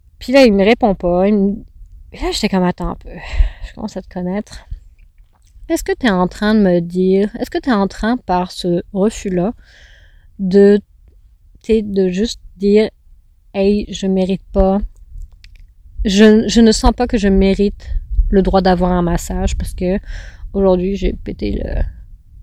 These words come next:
l'air climatisé. » Je lui ai pas dit ça comme ça. Je lui ai dit, ah,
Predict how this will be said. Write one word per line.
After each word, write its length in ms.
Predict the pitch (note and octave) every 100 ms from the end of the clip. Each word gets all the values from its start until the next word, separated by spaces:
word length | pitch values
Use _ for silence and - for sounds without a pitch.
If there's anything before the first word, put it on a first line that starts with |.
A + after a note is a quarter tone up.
| - -
l'air 120 | G#3
climatisé. » 480 | - F3+ - - - - - - - - - -
Je 40 | -
lui 60 |
ai 20 | G3+
pas 80 |
dit 100 | C4+
ça 120 | - C4
comme 120 | G3+
ça. 160 | - F#3
Je 60 |
lui 60 | A#3
ai 40 |
dit, 240 | A3+ C4+ E4+ - - - - - - - - - - - - - - - - - - - - - - - - - _ _ - - - -
ah, 60 | -